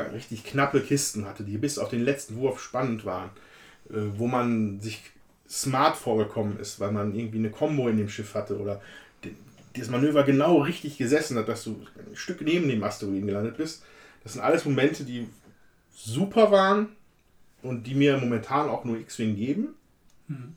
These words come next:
Speaker 1: Und deswegen eine ganz klare neun.
Speaker 2: Vielleicht wäre das nochmal ein geeigneter Zeitpunkt, kurz unsere Wertung mal zu erläutern, wenn wir die geben. Wir orientieren uns immer an der Wertung von Board Game Geek, allerdings gucken wir so jede einzelne Partie an.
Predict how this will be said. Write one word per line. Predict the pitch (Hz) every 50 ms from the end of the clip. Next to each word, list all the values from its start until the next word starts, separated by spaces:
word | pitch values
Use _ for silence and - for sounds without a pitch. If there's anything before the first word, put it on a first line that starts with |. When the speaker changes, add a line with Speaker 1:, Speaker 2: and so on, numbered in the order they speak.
| - -
Speaker 1:
Und | 120 127 127 -
deswegen | - 110 - - 104 104 104 95 95 - - - - - - -
eine | 117 120
ganz | 120 143 143 147 156 151 - -
klare | - 139 131 120 120 113 107 101
neun. | 98 92 87 85 87 85 - - - - - - - _ - -
Speaker 2:
Vielleicht | - 175 196 190 -
wäre | 196 165
das | 202 196 -
nochmal | 233 185 175 170 165
ein | 156 156 - -
geeigneter | - 170 160 170 165 - 160 170 165
Zeitpunkt, | - - 175 170 - 170 156 147
kurz | - 170 160 - -
unsere | - 170 156 - - - -
Wertung | 139 160 170 185 185 - 175 151 147 147
mal | 143 139 135 135
zu | 135 - - 143
erläutern, | 127 131 139 165 196 - 233 233 247 285 294 269 247 190 180 170 165 160 156
wenn | 160 151 160
wir | 170 175
die | 175 190
geben. | 170 202 202 190 214 196
Wir | 180 170
orientieren | 165 165 170 160 - - 180 180
uns | 180 170 175
immer | - 180 170
an | 170 165
der | 156 147
Wertung | 147 160 170 170 - 170 -
von | - 175 135
Board | - 147 165 214 - -
Game | 226 202 196 190
Geek, | 160 180 202 262 269 -
allerdings | 175 180 175 170 170 175 175 170 - - -
gucken | - 175 165 170 156
wir | 143
so | 135 139
jede | 135 139 135 131
einzelne | 131 131 131 - - 156 -
Partie | - 160 160 - - 240 262
an. | 254 254 254 262 254